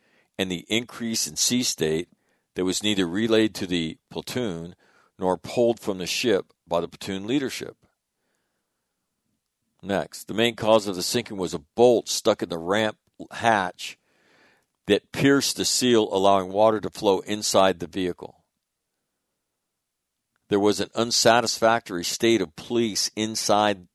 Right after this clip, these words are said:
the A A V, which ultimately led to the ramp being unable to seal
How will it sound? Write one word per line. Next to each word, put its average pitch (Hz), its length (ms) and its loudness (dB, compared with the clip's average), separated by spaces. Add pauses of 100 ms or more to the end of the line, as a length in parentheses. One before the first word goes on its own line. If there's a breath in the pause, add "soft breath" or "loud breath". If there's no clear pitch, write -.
(180)
the 87 160 -10
A 82 300 0
A - 20 -4
V, 90 400 -6 (300)
which - 180 -6
ultimately 101 840 -2
led 92 240 2
to - 80 -6
the 90 100 -2
ramp 95 360 -2
being 92 240 -4 (100)
unable 107 480 0
to 80 100 -6
seal 90 680 0